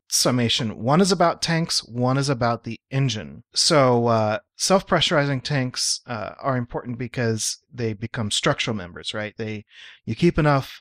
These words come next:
uh, pressure in them, and even if they've got super thin walls, they can actually, uh, take a, a reasonable amount of load,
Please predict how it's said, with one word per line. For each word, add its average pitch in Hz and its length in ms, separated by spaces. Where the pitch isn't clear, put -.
uh, 117 220
pressure 151 400
in 131 120
them, 127 140
and 123 120
even 143 180
if 131 140
they've 113 180
got 110 180
super - 300
thin 107 240
walls, 151 500
they 117 200
can 131 140
actually, 113 600
uh, 113 200
take 120 320
a, 110 200
a 110 160
reasonable 117 460
amount 107 280
of 98 80
load, 104 500